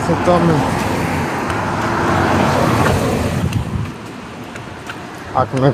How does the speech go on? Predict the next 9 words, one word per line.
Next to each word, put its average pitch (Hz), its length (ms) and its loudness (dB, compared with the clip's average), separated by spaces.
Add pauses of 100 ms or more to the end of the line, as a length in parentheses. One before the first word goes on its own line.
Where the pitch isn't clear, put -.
pitate 139 460 4
zašto 135 380 2
sam - 260 2
tako 127 360 2
danas 131 380 2
služben, 135 520 2 (520)
jesam, 131 580 4
jer 113 140 0
me 110 260 2